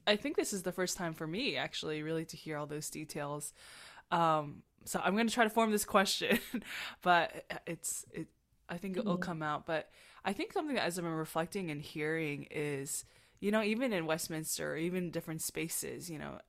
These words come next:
Speaker 1: um, you know, like, as, as a woman, as a minority, a-, as a Chinese American, as an immigrant, like, these things kinda are, you could s-, be seen as, like, stacked against you. And yeah, I just,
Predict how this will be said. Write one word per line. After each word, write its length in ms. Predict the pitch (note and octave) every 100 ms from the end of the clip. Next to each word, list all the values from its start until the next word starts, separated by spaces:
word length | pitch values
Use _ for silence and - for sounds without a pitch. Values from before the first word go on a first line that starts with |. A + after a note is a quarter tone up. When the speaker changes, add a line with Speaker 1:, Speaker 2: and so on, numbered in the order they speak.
| _ -
Speaker 1:
um, 440 | D#3+ D3+ D3 C#3 - - _ _ _ - - -
you 100 | -
know, 140 | F#3 D#3+
like, 180 | D#3 -
as, 520 | - E3 D#3 D#3 - -
as 120 | F#3+ G3
a 60 |
woman, 380 | F#3+ A3 A#3+ D3
as 160 | D#3+ E3
a 20 |
minority, 800 | E3 D#3 D#3 E3+ F3 D3 C3 -
a-, 180 | F3 E3+
as 160 | F3+ F3
a 40 |
Chinese 440 | D#3 F3+ F3+ F3+
American, 720 | F3 D3 C#3+ D3+ E3+ G3+ G#3+ G#3
as 120 | E3
an 80 | -
immigrant, 580 | D#3+ D#3+ F3 G3 G3+ D#3
like, 200 | D3+ D3
these 200 | E3 E3
things 460 | - F3 E3 D#3+ - - - - - _ -
kinda 280 | F#3+ F3 E3+
are, 340 | D3+ D3+ D3 - -
you 120 | G3+
could 220 | G3 G3+
s-, 100 | -
be 140 | E3+ F3
seen 340 | - E3 E3+
as, 160 | D#3 C#3+
like, 140 | C3+
stacked 380 | - D#3+ C#3+ -
against 420 | C#3 C#3+ D3 -
you. 300 | D3 C#3+ C#3+ - - - - -
And 240 | F3 F3+
yeah, 200 | F3 F3+ -
I 120 | F3+
just, 220 | F#3 A3+